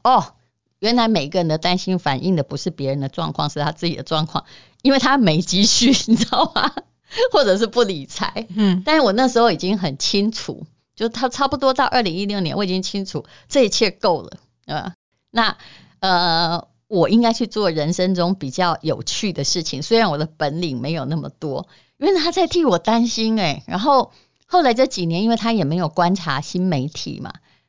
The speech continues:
Speaker 1: 他也都觉得说我是不是朝不保夕，呃，没饭吃，呃，没好日子过。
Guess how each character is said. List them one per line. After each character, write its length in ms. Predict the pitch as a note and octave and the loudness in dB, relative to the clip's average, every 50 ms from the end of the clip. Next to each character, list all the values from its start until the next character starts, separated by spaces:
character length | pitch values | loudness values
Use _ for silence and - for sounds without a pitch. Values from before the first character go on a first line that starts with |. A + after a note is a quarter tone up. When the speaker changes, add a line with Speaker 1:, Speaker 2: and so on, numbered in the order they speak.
| _ _ _ - | _ _ _ -6
Speaker 1:
他 160 | - C#4 C#4+ | -2 0 2
也 160 | C#4 G#3+ E3 | 4 2 2
都 180 | E3 - A3 A3+ | 2 2 0 0
觉 300 | A3 - - D3+ D#3 D#3 | 0 -2 -4 -4 -2 -2
得 140 | F3+ E3 | -2 -4
说 400 | D#3+ - F#3 F#3 F3 F3 - - - | -4 -2 0 0 0 0 -2 -6 -6
我 140 | - D3+ D#3+ | -4 -4 -4
是 180 | - - G#3 | -4 -4 -6
不 80 | F#3 F3 | -8 -8
是 180 | - - F#3 E3 _ _ | -8 -8 -8 -8 _ _
朝 180 | - F3+ E3+ F3+ | -4 -2 -2 -2
不 160 | F3 - F3+ | -2 -2 -6
保 220 | F3+ - D3 C3+ | -4 -4 -6 -6
夕， 400 | B2+ - - - F3+ D#3+ A#2 - _ _ _ _ _ _ _ _ - | -6 -8 -8 -8 -8 -8 -10 -12 _ _ _ _ _ _ _ _ -12
呃， 220 | D#3+ D3+ D3 D#3 | -8 -6 -6 -4
没 180 | F3 F3 F3 E3+ | 0 0 0 0
饭 240 | E3+ G#3 G3+ F#3+ F3 | 2 2 0 0 0
吃， 460 | - - - F3 E3 F3 F#3 F3+ E3 _ _ _ _ _ | -2 -4 -6 -6 -6 -6 -6 -8 -8 _ _ _ _ _
呃， 420 | D#3+ D3 C#3+ C#3 C#3 C#3+ C#3+ D3+ C#3 | -4 -2 -2 0 -2 -4 -6 -6 -4
没 140 | - D#3+ F#3+ | 0 0 0
好 180 | E3+ F3 E3 D3 | 2 2 0 0
日 180 | F3 F3+ G3 | 0 -2 -4
子 160 | F3+ - - | -4 -6 -12
过。 420 | - - F#3 F3 D#3 C3 B2 C3+ | -10 -4 -2 -2 0 -2 -2 -6